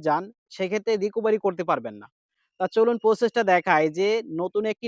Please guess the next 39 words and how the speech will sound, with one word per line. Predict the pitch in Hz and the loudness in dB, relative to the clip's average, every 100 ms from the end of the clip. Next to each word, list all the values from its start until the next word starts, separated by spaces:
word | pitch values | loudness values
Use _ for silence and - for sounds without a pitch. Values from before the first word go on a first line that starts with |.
| 196 | -2
নাম্বার | 170 180 196 | 0 0 -2
কিভাবে | 202 190 175 | -2 0 0
অ্যাড | 151 131 | 0 -6
করবেন। | 110 110 107 _ _ _ _ _ _ _ - | -10 -14 -20 _ _ _ _ _ _ _ -6
অনেক | 185 202 | -6 -2
সময় | 240 220 | 0 2
দেখা | 214 226 214 | 2 2 2
যায় | 226 208 | 0 0
যদি | 214 240 208 | -6 -6 -2
নাম্বার | 170 175 202 196 | 0 2 0 0
যদি | 208 220 170 | -4 -4 -4
হারিয়ে | 175 196 190 | 0 0 0
যায় | 202 196 | 0 0
বা | 180 175 | 0 0
নষ্ট | 175 202 196 | -2 -4 -4
হয়ে | 202 185 | -2 0
যায়, | 185 - 170 | -2 -2 -2
আবার | 190 185 | 0 0
অনেক | 196 214 | -2 -4
সময় | 208 190 | -2 0
দেখা | 180 202 196 | 0 0 -2
যায় | 202 185 | -2 -2
নতুন | 190 202 202 | -4 -4 -6
একটি | 214 196 | -6 -4
নাম্বার | 185 202 - | -2 -4 -4
সেট | 208 202 220 | -6 -4 -2
করার | 214 - | -2 0
প্রয়োজন | 202 190 180 135 | 0 0 0 -4
হয়। | 113 - _ _ _ - | -10 -18 _ _ _ -8
সেক্ষেত্রে | 190 214 202 214 | -4 -4 -2 -4
যদি | 233 240 | -2 -2
আপনি | 233 226 - | -2 -4 -2
সেট | 208 214 | -2 2
না | 208 208 | 0 2
করেন | 190 151 180 | 0 0 -2
তাহলে | 190 208 202 | -2 0 0
আপনার | 220 202 | 0 -4
শখের | 185 180 220 | -4 0 0
আইডি | 208 233 | 0 -2